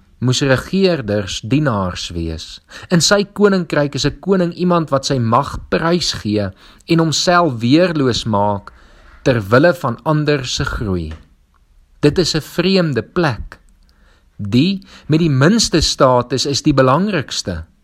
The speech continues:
die kinders. Hy doen dinge wat die godsdienstige Jode ontstel. Hy was nie sy hande volgens die rituele voorskrif nie. Hy vas nie op die gebruikelike vasdag nie.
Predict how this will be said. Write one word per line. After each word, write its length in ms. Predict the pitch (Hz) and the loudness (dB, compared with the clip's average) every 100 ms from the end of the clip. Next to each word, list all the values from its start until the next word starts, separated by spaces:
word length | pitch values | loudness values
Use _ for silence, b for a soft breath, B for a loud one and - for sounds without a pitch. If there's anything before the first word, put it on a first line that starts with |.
| _ _ - | _ _ -8
die 220 | 117 123 | -4 -2
kinders. 760 | - 208 165 87 82 - - _ _ _ _ _ B B B B | 0 0 0 -4 -8 -10 -12 _ _ _ _ _ B B B B
Hy 200 | 160 131 | 2 2
doen 300 | 185 254 185 | 2 2 0
dinge 380 | 127 127 127 123 b b b | 0 0 -4 -8 b b b
wat 100 | 165 | 0
die 80 | 180 | 0
godsdienstige 880 | 202 185 - 139 185 - 185 175 | -2 -2 0 0 0 0 -2 -2
Jode 320 | 139 123 143 151 | -2 0 2 0
ontstel. 680 | 143 131 - - 160 90 90 - _ _ _ _ b | -2 -4 -4 -2 -2 -4 -10 -18 _ _ _ _ b
Hy 80 | 131 135 | 2 4
was 240 | 120 135 - | 4 2 0
nie 80 | 165 | -2
sy 140 | - 117 | 0 0
hande 380 | 95 127 156 165 | 0 0 2 0
volgens 400 | 120 107 110 - | -2 -4 -4 -2
die 140 | 110 | -2
rituele 400 | 107 - 113 98 | -2 -2 -2 -2
voorskrif 720 | - 120 131 143 - 156 147 - | -2 0 2 2 -2 -4 -4 -6
nie. 160 | 160 151 _ B B | -8 -10 _ B B
Hy 100 | 143 143 | 2 2
vas 360 | - 170 - 196 | 4 2 2 0
nie 80 | |
op 120 | 165 - | -2 -2
die 80 | 120 | -4
gebruikelike 640 | 110 104 101 127 123 - 95 | -2 2 2 0 -4 -8 -4
vasdag 600 | - 139 - 165 147 - | 0 0 0 -2 -2 -4
nie. 120 | 160 | -8